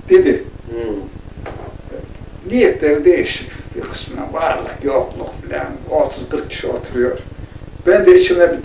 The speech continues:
Speaker 1: diyorsa, diyorsa kim neymiş bilsin falan diye şöyle demedi. "Sizin buraya da ne niyetle geldiğinizi söyleyiverir mi, söyleyiverir mi?" falan dedi, demedi. Söylese söyleyiverirdi.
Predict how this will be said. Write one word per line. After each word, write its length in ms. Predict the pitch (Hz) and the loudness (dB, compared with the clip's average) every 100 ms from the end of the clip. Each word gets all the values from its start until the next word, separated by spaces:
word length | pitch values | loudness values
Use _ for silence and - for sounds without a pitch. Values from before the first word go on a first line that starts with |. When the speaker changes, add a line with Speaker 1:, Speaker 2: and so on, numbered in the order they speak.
| 180 | 2
Speaker 1:
diyorsa, 420 | 214 180 165 151 | 8 8 8 4
diyorsa 440 | 175 190 156 156 | 6 8 8 6
kim 240 | - 180 160 | 2 4 6
neymiş 440 | 170 175 147 - | 8 6 6 -2
bilsin 280 | 139 - 151 - | -4 0 0 0
falan 280 | 131 131 120 | 4 4 4
diye 240 | 123 117 107 - | 2 0 -2 -8
şöyle 200 | 120 143 151 - - - - - - | -6 -6 -8 -12 -16 -16 -16 -14 -8
demedi. 380 | 294 175 - - - - - - - - - - - - - - | -4 -2 -2 -8 -14 -16 -16 -16 -16 -16 -16 -16 -16 -16 -16 -14
"Sizin 280 | - 135 143 | -2 6 6
buraya 340 | 151 156 156 143 | 8 8 8 6
da 40 | |
ne 260 | 139 196 226 | 4 4 6
niyetle 360 | 185 156 156 | 6 6 4
geldiğinizi 560 | 147 156 147 156 147 143 - - - | 2 2 2 2 0 0 -6 -12 -14
söyleyiverir 560 | - - 190 214 - 175 | -6 4 8 8 6 4
mi, 100 | 277 | 2
söyleyiverir 540 | - 196 185 156 143 | 6 8 10 8 6
mi?" 120 | 131 135 | 4 0
falan 340 | 151 156 143 | 2 4 4
dedi, 300 | 143 190 196 190 - - | 2 0 -2 -6 -12 -6
demedi. 260 | - 123 - - - - - - - - - - - - - - | -2 0 -2 -10 -14 -16 -16 -16 -16 -16 -16 -16 -16 -16 -16 -14
Söylese 500 | - 131 123 127 180 | -8 -4 -2 4 4
söyleyiverirdi. 720 | 185 196 208 220 175 - | 6 6 6 6 6 2